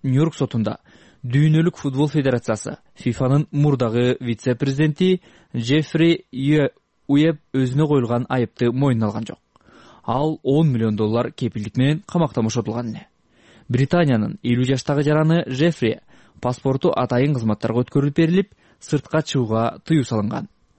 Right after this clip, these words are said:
Ал футбол дүйнөсүн дүң кылган окуядагы фифанын экс чиновниктеринин ичинен сот алдына келген алгачкы адам. Экс вице-президент он бешинчи июлда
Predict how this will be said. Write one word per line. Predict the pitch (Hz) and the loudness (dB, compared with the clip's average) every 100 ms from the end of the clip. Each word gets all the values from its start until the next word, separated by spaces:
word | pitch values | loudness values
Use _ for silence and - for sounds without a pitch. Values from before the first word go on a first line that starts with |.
| _ _ _ | _ _ _
Ал | - 120 123 127 - | -2 0 0 -2 -4
футбол | 127 117 135 147 | -6 -2 -2 0
дүйнөсүн | 120 117 131 120 | 0 0 0 -4
дүң | 104 135 165 | 0 0 2
кылган | 196 196 | 2 2
окуядагы | 151 135 117 117 127 143 143 _ _ | 2 0 0 0 2 0 0 _ _
фифанын | 165 160 139 139 143 - | -4 -2 0 0 0 0
экс | 135 160 - - | 0 0 -4 -8
чиновниктеринин | 151 135 123 - 120 117 131 - | -2 0 0 0 0 2 0 -2
ичинен | - - 131 110 _ _ _ - - | -10 -2 0 0 _ _ _ -20 -20
сот | - 175 170 | -2 -2 0
алдына | 117 120 117 | 0 0 2
келген | 123 123 147 | 0 0 0
алгачкы | - 147 139 - 110 | 0 -2 0 -2 -4
адам. | 110 - - _ _ _ _ _ _ _ _ _ | -6 -8 -16 _ _ _ _ _ _ _ _ _
Экс | - 131 - - | -2 -2 -2 -6
вице-президент | 117 139 127 139 165 175 - | -2 0 0 2 2 0 0
он | 123 | 0
бешинчи | 113 110 160 156 | 0 -2 -2 0
июлда | 120 107 | 0 0